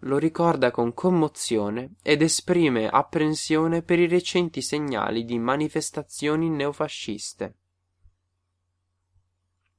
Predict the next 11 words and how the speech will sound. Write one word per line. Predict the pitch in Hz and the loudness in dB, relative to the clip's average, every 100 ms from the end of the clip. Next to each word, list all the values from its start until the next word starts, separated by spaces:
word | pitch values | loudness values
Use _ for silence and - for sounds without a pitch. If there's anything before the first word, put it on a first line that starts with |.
| _ _ _ _ _ _ _ _ _ _ _ _ _ _ _ _ _ | _ _ _ _ _ _ _ _ _ _ _ _ _ _ _ _ _
Sport. | - - 120 98 - - _ _ _ _ _ _ | -6 2 6 6 2 -12 _ _ _ _ _ _
Mondiali | 127 127 135 160 175 160 | 2 2 4 6 6 6
di | 156 | 8
rugby | 147 123 117 117 139 139 | 8 8 4 -2 -2 0
in | 151 | 2
Giappone. | 151 156 - 101 85 - - _ _ _ _ _ _ - | 2 0 -4 -8 -8 -12 -16 _ _ _ _ _ _ 2
Al | 123 127 | 4 6
Nissan | 143 180 - 143 | 4 4 4 2
Stadium | - - 151 127 117 117 | 2 6 6 6 2 2
di | 113 117 | 0 2
Yokohama | 123 143 127 107 101 98 101 117 | 4 4 2 -2 -4 -6 -8 -10